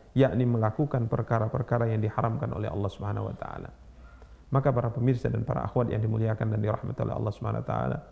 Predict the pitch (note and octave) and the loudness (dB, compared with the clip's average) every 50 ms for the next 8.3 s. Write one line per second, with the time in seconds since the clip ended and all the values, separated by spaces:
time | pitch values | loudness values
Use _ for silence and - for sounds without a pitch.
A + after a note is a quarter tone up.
0 | - - - - - - - - B2 C3+ C3+ C3 C3+ D#3 E3+ D#3+ C3+ A#2 G2 G2+ | -20 -20 -20 -20 -20 -12 -4 0 2 4 4 4 4 2 2 2 2 0 0 0
1 | A2+ A2+ A2 G#2+ G#2+ G#2+ A#2 A2 G#2+ - A2 G#2+ - A2+ A#2+ - - - - - | 0 0 0 0 0 0 0 0 0 0 -2 -4 -4 -6 -8 -10 -12 -14 -18 -20
2 | - - - - - - - - - - - _ - - - E3+ F3+ F#3+ F3 - | -20 -20 -20 -20 -20 -20 -20 -20 -20 -20 -20 _ -10 0 4 4 6 6 4 2
3 | - - C#3 C#3 C#3 C#3 C3+ - F#3 F#3+ F#3+ F#3+ G3 F3+ E3 D3 - D#3 D3 - | 2 2 4 4 4 2 2 2 0 0 0 0 0 -2 -2 0 -2 -2 -2 -2
4 | F3+ - - - F#2+ - F3 E3+ - D3+ C#3 B2 - - F3+ - F#3 F2+ F3 D3+ | -2 -2 -2 0 0 0 0 0 0 0 0 0 -2 -2 0 2 2 2 2 2
5 | C#3 C#3 D#2+ D#2+ D#3 F2 - C3 F#3 F3+ F3+ F#3 - - C3+ C3 B2 A#2+ A#2+ - | 2 2 2 2 2 2 2 0 0 2 0 0 0 2 2 2 2 2 0 -4
6 | - G2+ F#2+ G2 - - - - - - - - - - - - - - - - | -8 -10 -12 -12 -14 -16 -20 -20 -20 -20 -20 -20 -20 -20 -20 -20 -20 -20 -20 -20
7 | - - - - - - - - - - - A3+ A#3 A3+ G#3 F#3 B2+ C3+ C3 A#2+ | -20 -20 -20 -20 -20 -20 -20 -20 -16 -10 -8 -6 -4 -2 0 0 2 2 2 2
8 | A#2+ - - E2+ - - | 0 -2 -4 -8 -10 -12